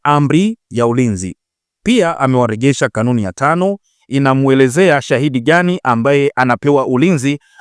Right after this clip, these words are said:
au analindwa au amri ya ulinzi inatolewa kwake. Naomba mrejee uamuzi kwa Jaji Mtembwa wa mahakama hii juu ya uamuzi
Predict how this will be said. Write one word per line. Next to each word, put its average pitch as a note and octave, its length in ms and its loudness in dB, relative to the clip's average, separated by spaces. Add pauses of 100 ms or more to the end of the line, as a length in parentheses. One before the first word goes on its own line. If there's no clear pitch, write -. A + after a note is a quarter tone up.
au D3 300 4
analindwa C3 680 0 (220)
au C3+ 280 2
amri E3 540 2
ya C3+ 120 2
ulinzi C3+ 640 0 (240)
inatolewa A2+ 640 0
kwake. C#3 460 -4 (560)
Naomba E3+ 320 -2
mrejee D3 520 2
uamuzi C3+ 640 2
kwa A2 200 -4
Jaji B2 400 0
Mtembwa C#3 640 0 (320)
wa A#2+ 100 -2
mahakama B2+ 480 0
hii A3 360 0
juu C3+ 180 0
ya C#3 80 4
uamuzi C3+ 600 0